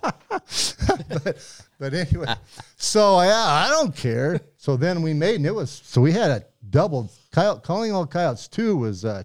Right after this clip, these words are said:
two, two, uh, V H S tapes. And so what we did, I did some of mine,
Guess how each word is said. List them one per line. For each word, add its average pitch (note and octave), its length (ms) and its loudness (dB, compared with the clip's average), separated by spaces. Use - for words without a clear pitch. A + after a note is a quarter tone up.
two, G#3 180 -2
two, E3 520 -2
uh, G#2+ 220 -4
V B2+ 180 0
H A2 200 -2
S G#2+ 200 -2
tapes. - 440 -6
And B2 100 2
so E3 280 2
what D3+ 100 -2
we B2+ 140 2
did, D#3 440 4
I D#3 180 4
did D#3+ 240 2
some D#3+ 220 0
of C3 60 4
mine, D3 480 0